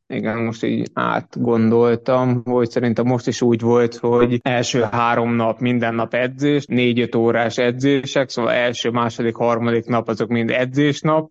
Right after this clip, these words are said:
utána negyedik nap pihenő, vagy regenerálódás, átmozgatás,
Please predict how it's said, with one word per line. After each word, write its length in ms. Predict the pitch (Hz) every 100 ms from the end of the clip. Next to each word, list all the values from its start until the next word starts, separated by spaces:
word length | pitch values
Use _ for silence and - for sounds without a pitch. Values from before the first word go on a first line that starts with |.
| -
utána 380 | 131 131 120 120
negyedik 480 | 123 120 120 117 120
nap 420 | 117 117 113 - -
pihenő, 640 | 127 139 143 143 143 143
vagy 320 | 123 123 123
regenerálódás, 1120 | - 123 123 127 123 123 120 123 120 120 113
átmozgatás, 1200 | 127 120 127 120 113 117 113 117 117 117 - -